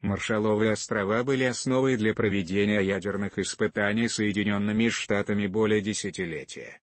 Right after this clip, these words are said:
Всего в период с тысяча девятьсот сорока шести по тысяча девятьсот пятьдесят восьмой год американцы провели здесь шестьдесят семь ядерных испытаний.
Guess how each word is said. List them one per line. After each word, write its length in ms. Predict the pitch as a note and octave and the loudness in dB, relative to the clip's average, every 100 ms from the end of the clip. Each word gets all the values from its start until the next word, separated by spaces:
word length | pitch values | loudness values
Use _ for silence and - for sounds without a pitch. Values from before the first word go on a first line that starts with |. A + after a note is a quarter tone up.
| _ _ | _ _
Всего 380 | - - B2 C3 | -6 0 2 0
в 80 | - | 2
период 460 | A#2+ A2+ A2+ A2 | 2 4 4 2
с 140 | - - | -4 -2
тысяча 440 | A#2+ A#2 A2 A2+ | -2 -2 -4 -2
девятьсот 720 | G#2 G#2+ A#2 A2 - A#2+ B2 | 0 0 0 0 0 0 -2
сорока 520 | - A#2+ A2 G#2+ A#2 | 0 0 0 0 0
шести 480 | C3+ - A#2 - C3 | -2 -4 -6 -2 -2
по 220 | A2+ A2 | 0 -2
тысяча 480 | - G#2+ G2+ A2 A#2+ | -2 -6 -4 -4 -2
девятьсот 540 | G#2 G2+ G2+ - A2 - | -2 -2 -2 -2 -4 -2
пятьдесят 580 | A2+ F#2 G#2+ - A#2+ | -4 -2 -4 -2 -2
восьмой 460 | A2 A#2 - G#2+ G#2+ | 0 -2 0 0 0
год 260 | G2+ C#3 B2 | 0 0 0
американцы 760 | A2+ G#2+ G2+ G2 G2+ G2+ B2 | 2 0 0 -2 -2 -2 -2
провели 480 | A2 G#2+ G#2+ A2 A2 | 0 0 2 2 0
здесь 380 | G#2+ A2 C#3 C#3 | 0 2 2 2
шестьдесят 760 | - - G#2 F#2 G2+ - A2 - | -2 -4 -4 -2 -2 0 0 0
семь 320 | - A2 G#2+ | 2 2 2
ядерных 560 | A2 G#2+ A2 G#2 G#2 | 0 0 -2 -2 -4
испытаний. 840 | A2 - - G#2+ F#2 D#2+ D#2 E2 | -6 -6 -4 -4 -4 -6 -10 -14